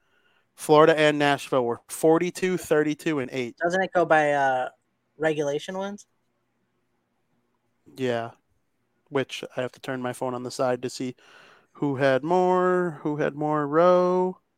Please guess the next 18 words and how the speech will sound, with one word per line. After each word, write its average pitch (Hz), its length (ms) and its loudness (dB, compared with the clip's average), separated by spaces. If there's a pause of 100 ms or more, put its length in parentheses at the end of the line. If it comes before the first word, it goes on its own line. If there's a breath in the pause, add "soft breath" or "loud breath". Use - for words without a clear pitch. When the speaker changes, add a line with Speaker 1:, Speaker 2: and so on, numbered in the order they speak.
(760)
Speaker 1:
between 156 460 -4
these 156 220 -2
two 165 240 -6
jabronis. 185 880 0
Oh, 127 280 6
yeah, 117 320 -10 (160)
it 139 80 -4
was 123 200 -6
Florida 131 480 -6 (120)
by 131 120 4
a 123 100 4
lot. 131 340 8 (640 loud breath)
Speaker 2:
So - 160 -12
there 147 80 2
Speaker 1:
By 131 60 8
Speaker 2:
you 143 60 2
go. 139 120 2
Speaker 1:
seven. 139 380 6